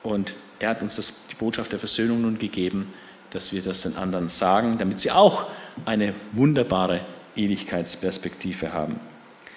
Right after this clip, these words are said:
Ermahnung und Ermutigung, Kapitel sechs und sieben. Er ermahnt, die Gnade Gottes nicht vergeblich zu empfangen.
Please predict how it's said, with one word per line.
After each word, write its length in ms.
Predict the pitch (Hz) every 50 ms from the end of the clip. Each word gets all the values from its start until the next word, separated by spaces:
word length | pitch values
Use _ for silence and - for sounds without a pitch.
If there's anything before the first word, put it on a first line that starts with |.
| - - - - - - - - - - - - - - - - - - - - - - - - - - - - -
Ermahnung 560 | 151 160 165 165 175 185 202 214 220 220 196
und 140 | 160 160 156
Ermutigung, 640 | 156 147 156 185 214 190 214 202 226 226 247 233 240
Kapitel 320 | - 190 180 180 170 156
sechs 300 | 147 - 185 185 - -
und 140 | 170 160 139
sieben. 680 | - - 160 160 170 226 240 254 247 - - - - - - - - - - - - - - - - - - - - - - - - - - - -
Er 60 | 156 160
ermahnt, 540 | 151 151 147 139 147 170 196 214 - - - - - - -
die 80 | 160 151
Gnade 420 | - - 156 143 156 165 170 175
Gottes 460 | 175 170 160 160 165 160 - - -
nicht 260 | - 156 160 - - -
vergeblich 640 | - - 131 - - 139 165 - - - - -
zu 120 | - - 190
empfangen. 520 | 175 170 - - 165 160 170 180 185 185